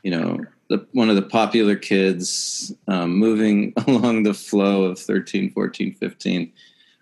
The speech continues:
I started asking hard questions, and I started looking for,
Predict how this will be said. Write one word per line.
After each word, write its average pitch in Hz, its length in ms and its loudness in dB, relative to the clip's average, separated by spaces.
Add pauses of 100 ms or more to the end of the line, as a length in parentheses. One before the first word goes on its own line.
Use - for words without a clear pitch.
(100)
I - 80 -2
started 139 400 2
asking 101 420 0
hard 92 240 -2
questions, 95 600 -4
and 87 100 -6
I 85 60 -2
started 87 480 0
looking 87 380 -4
for, 90 380 -6